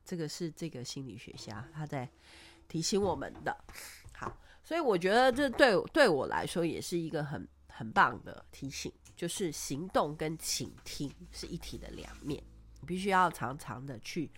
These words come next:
啊，停下来倾听，在你行动的时候。好，那，呃，其实啊，我们是可以同时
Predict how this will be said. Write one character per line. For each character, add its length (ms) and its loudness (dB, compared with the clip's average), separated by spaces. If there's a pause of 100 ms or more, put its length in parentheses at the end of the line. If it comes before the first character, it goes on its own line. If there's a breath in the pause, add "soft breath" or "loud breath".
(500 loud breath)
啊， 160 -14
停 160 -12
下 260 0
来 360 -14 (100)
倾 200 -14
听， 280 -8 (160)
在 140 -2
你 100 -6
行 260 -14
动 200 -8
的 100 -18
时 200 -16
候。 180 -12 (560 loud breath)
好， 320 8 (480 loud breath)
那， 260 8 (1900 loud breath)
呃， 460 8 (2500 loud breath)
其 180 4
实 300 6
啊， 240 12
我 260 2
们 220 -2
是 180 -2
可 380 -2
以 260 -2
同 300 -6
时 440 -6